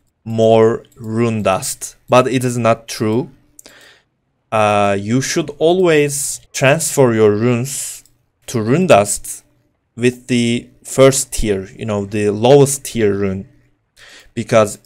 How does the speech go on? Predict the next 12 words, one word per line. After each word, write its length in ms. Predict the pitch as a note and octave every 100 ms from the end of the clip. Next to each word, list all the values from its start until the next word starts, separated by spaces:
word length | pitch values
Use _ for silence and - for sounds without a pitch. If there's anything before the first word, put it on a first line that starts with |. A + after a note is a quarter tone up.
| -
as 240 | C3 B2+
you 80 | D3+
upgrade 640 | B2 B2+ - D3+ E3+ F#3+
them, 300 | - F3 G3 - _ _ - - _ _
you 240 | A#2+ B2 D#3+
will 320 | D#3+ E3+ E3+
lose 640 | D#3 D#3+ D#3+ D3+ - - _ _
some 360 | - - D#3 E3+
of 180 | D3+ C3
the 100 | A#2
rune 260 | A#2+ A2+
dust. 460 | F#2+ F#2+ - -